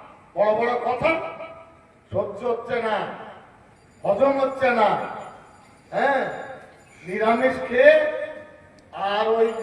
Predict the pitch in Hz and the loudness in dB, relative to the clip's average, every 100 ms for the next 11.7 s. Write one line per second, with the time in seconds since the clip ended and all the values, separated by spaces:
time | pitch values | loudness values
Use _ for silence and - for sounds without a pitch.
0 | 196 220 277 269 226 202 208 226 175 - | 0 0 2 2 4 4 4 2 2 -4
1 | - - - - - - - _ _ _ | -8 -12 -16 -20 -20 -20 -20 _ _ _
2 | _ _ _ _ _ _ - 220 208 208 | _ _ _ _ _ _ -8 -2 0 0
3 | 226 254 269 - 262 277 262 247 262 262 | -2 -2 -2 -2 -2 0 0 2 2 2
4 | 269 262 240 262 294 - 233 190 170 - | -2 -2 -4 0 0 0 -4 -2 -2 -4
5 | - - - - - - _ _ _ - | -10 -16 -20 -20 -20 -20 _ _ _ -20
6 | _ _ _ _ _ _ _ 156 208 202 | _ _ _ _ _ _ _ -2 0 0
7 | - - 247 214 240 233 - 254 233 196 | -6 -8 -4 0 0 -2 -2 0 2 2
8 | - - 214 233 226 226 220 220 - 165 | 0 0 2 2 2 -2 -2 -4 -6 -4
9 | 180 170 165 - - - - - - - | -2 -2 -4 -10 -16 -20 -20 -20 -20 -12
10 | - 226 - 233 220 196 208 220 226 226 | -2 -2 0 2 2 2 -4 0 -2 2
11 | 196 - 233 262 269 - | 2 6 6 6 2 -2